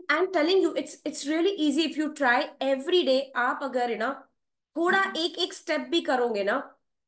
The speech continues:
in few months, you will come out of that। You will come out of that।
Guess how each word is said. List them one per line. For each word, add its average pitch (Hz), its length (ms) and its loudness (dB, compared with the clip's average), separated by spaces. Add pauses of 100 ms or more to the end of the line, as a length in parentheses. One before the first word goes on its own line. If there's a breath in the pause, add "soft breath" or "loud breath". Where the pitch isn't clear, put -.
(280)
in 381 120 6
few 381 400 4
months, 254 300 2 (1700)
you 302 100 -4
will 349 120 0
come 302 200 -2
out 339 140 -2
of 247 180 -4
that। 165 300 -10 (1400)
You 254 260 4
will 294 280 4
come 277 200 4
out 240 120 4
of 214 140 2
that। 202 220 2